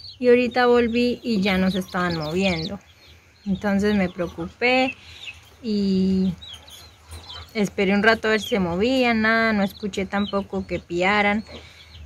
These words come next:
Y dije, "No, esto está muy mal". Los, los destapé y efectivamente no, no,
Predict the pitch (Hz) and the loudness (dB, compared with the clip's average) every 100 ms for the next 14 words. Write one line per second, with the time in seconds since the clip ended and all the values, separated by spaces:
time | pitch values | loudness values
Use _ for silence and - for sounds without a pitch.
0 | - 214 190 196 196 202 233 240 202 170 | -10 -2 2 2 2 0 0 0 -2 -4
1 | - - _ _ _ _ - _ _ - | -14 -16 _ _ _ _ -20 _ _ -20
2 | - - - - - 208 - 226 196 226 | -20 -20 -20 -20 -10 -10 -4 -4 -2 -2
3 | 226 240 247 226 208 185 175 190 - - | 0 0 0 2 2 2 0 -4 -10 -20
4 | - - - 208 208 196 190 - 202 196 | -20 -20 -8 0 2 2 0 -6 -4 -2
5 | 190 190 190 - 190 - 262 285 285 226 | 0 0 0 -2 -6 2 4 6 4 2
6 | 202 185 180 185 185 - 190 202 214 214 | 2 4 2 0 -4 -6 -4 -2 -2 -2
7 | 220 220 202 202 208 202 208 202 - _ | -2 -2 0 0 0 0 0 -2 -6 _
8 | - - - - - - - - - 80 | -20 -20 -20 -20 -20 -20 -20 -20 -20 -18
9 | - - _ - - - - - 220 226 | -18 -20 _ -20 -20 -20 -20 -10 -2 0
10 | 226 | 0